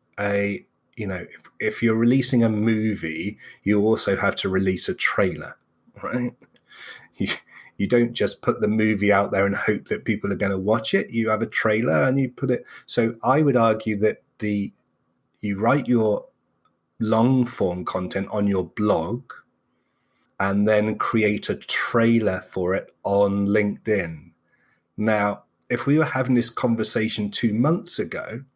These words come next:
I wouldn't have said do this because it seemed that the algorithm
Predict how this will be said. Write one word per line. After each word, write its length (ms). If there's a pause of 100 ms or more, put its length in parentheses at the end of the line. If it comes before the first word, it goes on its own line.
(280)
I 100
wouldn't 320
have 100
said 420 (400)
do 200
this 200
because 300
it 120
seemed 560
that 240
the 140
algorithm 1040